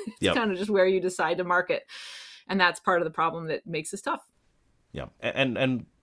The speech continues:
Speaker 2: h-, how about us, you know, tacticians? You know, I'm, I'm a usability specialist, I'm a researcher who has his head in the, the weeds often enough. How do we, how do I bring our head up out of that and think about
Speaker 1: Yeah.
Speaker 2: it that way?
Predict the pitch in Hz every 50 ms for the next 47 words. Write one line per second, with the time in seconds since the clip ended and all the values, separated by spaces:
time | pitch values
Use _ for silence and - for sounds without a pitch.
0 | _ _ _ _ - - - - - - - 120 131 151 151 131 113 101 107 -
1 | - - 110 98 87 82 85 - _ - - 110 - - 123 113 - 101 82 73
2 | 71 - - 101 87 78 78 82 82 76 - 73 71 - - 71 71 78 85 90
3 | 95 117 120 147 151 143 113 82 78 76 - - 69 71 - - 67 - 92 92
4 | 101 104 110 117 117 - - 78 - 64 64 69 71 71 76 76 80 80 80 -
5 | 80 76 82 85 90 101 - - 90 92 92 92 95 95 90 85 95 95 95 95
6 | 95 92 92 92 98 98 101 123 127 127 113 87 76 - - 71 71 - - 80
7 | 71 69 65 60 64 - - - - - - - - - - _ _ _ _ _
8 | _ _ - - 117 110 110 110 107 95 101 113 110 107 104 92 101 95 92 85
9 | 80 98 92 85 78 76 - - - - - - - _ _ _ _ 110 - -
10 | _ _ _ - 90 92 90 92 71 67 60 53 - - _ _ _ _ _ -
11 | 78 76 78 78 78 78 76 71 73 76 71 71 - - 92 101 82 - - 277
12 | 254 190 147 - - - 67 -